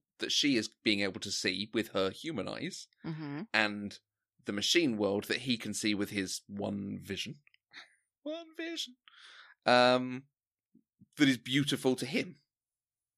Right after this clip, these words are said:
Speaker 1: And that I really like. You know, that, that sells me on the, the, you know, duality of machines and people and so on.
Speaker 2: Okay.
Speaker 1: But,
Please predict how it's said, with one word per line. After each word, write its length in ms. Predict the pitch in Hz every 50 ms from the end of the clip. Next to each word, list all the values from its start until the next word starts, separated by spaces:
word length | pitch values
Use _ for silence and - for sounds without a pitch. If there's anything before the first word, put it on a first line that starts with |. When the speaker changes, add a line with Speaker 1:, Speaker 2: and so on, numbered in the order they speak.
| _ _ _ _ _ _ _ _ _ _ _ -
Speaker 1:
And 140 | 131 131 123
that 240 | 131 175 180 180 - -
I 80 | 143
really 360 | 143 139 131 139 139 127 123 123
like. 300 | 131 123 104 - - -
You 60 | 113
know, 100 | 117 113
that, 240 | 117 156 185 156 - - - -
that 200 | - 147 139 -
sells 340 | - - - 120 123 120 104
me 140 | 104 101 101
on 240 | 101 101 101 95 95
the, 300 | 92 92 95 95 98 92
the, 220 | - - 92 92 -
you 140 | - 104 95
know, 100 | 95 - - _ _ _ - - - - - - - - - _ -
duality 540 | - 110 95 95 98 101 98 - 101 95 90
of 140 | 92 - - - - _ _ _ -
machines 440 | 107 110 95 - 101 92 92 90 -
and 100 | 85 92
people 260 | - 101 95 - -
and 80 | - -
so 140 | - - 80
on. 160 | - - 90 - _ _ _ _ _ _ _ _ _ _ _ - - -
Speaker 2:
Okay. 320 | 247 - - 214 - - -
Speaker 1:
But, 140 | - 110 -